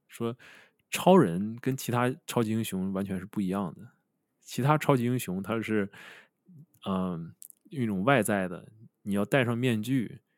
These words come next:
然后穿上你的行头，你成为了这个超级英雄。只有超人他跟其他英雄是反过来的。他需要去伪装自己，超人就是他自己，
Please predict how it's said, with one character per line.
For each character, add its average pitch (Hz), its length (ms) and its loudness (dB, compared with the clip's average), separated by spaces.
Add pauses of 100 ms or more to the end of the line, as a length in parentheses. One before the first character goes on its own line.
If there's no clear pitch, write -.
(1000)
然 101 100 -6
后 113 80 -4
穿 117 220 -2
上 120 100 0
你 98 40 -2
的 90 80 -4
行 98 160 -6
头， 95 160 -2
你 87 160 -4
成 - 200 -6
为 92 100 -2
了 87 120 -4
这 87 140 -6
个 82 80 -6
超 - 200 -12
级 80 100 -12
英 80 180 -14
雄。 - 120 -20 (600)
只 - 140 -2
有 120 160 4
超 - 260 -2
人 92 180 0
他 104 140 -8
跟 101 100 -4
其 92 160 -8
他 95 120 -6
英 95 120 -6
雄 92 140 -10
是 92 60 -8
反 - 320 -10
过 90 100 -12
来 - 100 -14
的。 127 220 -18 (1160)
他 135 180 2
需 - 140 -2
要 131 100 4
去 127 140 -4
伪 104 160 -2
装 101 200 -2
自 117 160 -4
己， - 220 -10 (640)
超 175 240 8
人 101 260 4
就 139 160 0
是 104 120 0
他 - 180 -8
自 92 160 -4
己， - 180 -14